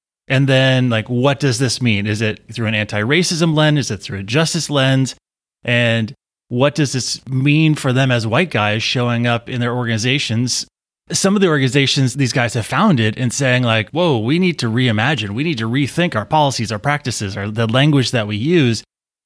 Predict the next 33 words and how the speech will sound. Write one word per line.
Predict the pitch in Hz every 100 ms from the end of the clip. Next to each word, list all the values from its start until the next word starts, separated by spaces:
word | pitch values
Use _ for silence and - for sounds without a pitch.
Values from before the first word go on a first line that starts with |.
| _
and | 165 170 -
sitting | 269 277 170
with | 127
them | 147 143
in | 147
that | 147 147
struggle. | - 214 220 98
Like, | 110 110
what's | 131 -
worked, | 135 139 196 135
what's | - 120
not? | 117 131 185 - _ _ _
Where | 120 135 156
are |
they | 143
still | 131 - 135
challenged? | - 131 139 139 117 - - _ -
The | 170
common | - 214 240 233
theme | 226 175 156
was | 131
white | 104 123 113
guys, | 123 110 - - - _ _ -
but, | 185
like, | 165 - -
really | 185 208 226 233 190 135
different | 165 - 131 110
backgrounds | 156 170 175 160 160 127
and | 123 135
work. | 180 175 151
I |
mean, | 131 120
they're | 113